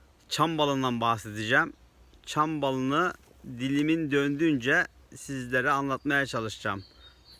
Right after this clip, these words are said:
Faydaları de nedir? Çam balının faydaları nelerdir? Karınca kararınca size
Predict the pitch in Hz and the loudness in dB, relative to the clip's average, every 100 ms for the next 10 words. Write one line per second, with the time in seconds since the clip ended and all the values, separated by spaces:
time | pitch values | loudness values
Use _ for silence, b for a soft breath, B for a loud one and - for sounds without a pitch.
0 | - 131 135 131 135 139 143 127 113 110 | -2 0 2 0 0 2 2 0 -2 -4
1 | - 123 117 113 156 - - - - _ | -8 -6 -4 -4 -6 -6 -16 -20 -20 _
2 | _ - _ B B B B B - - | _ -20 _ B B B B B -10 2
3 | 151 165 143 127 123 139 175 - - - | 4 4 0 -2 0 0 -2 -6 -16 -20
4 | - 151 143 135 127 123 156 160 143 143 | -2 2 2 2 0 0 0 2 4 6
5 | 143 120 107 165 - - - - - - | 6 4 2 -2 -4 -12 -20 -20 -20 -20
6 | - b b b b b - - - 139 | -20 b b b b b -20 -10 2 4
7 | 170 156 123 156 170 - - 127 127 123 | 6 4 4 4 2 -2 -4 2 2 4
8 | 135 127 117 151 - - 117 127 156 | 2 0 0 -2 -4 -12 -4 0 0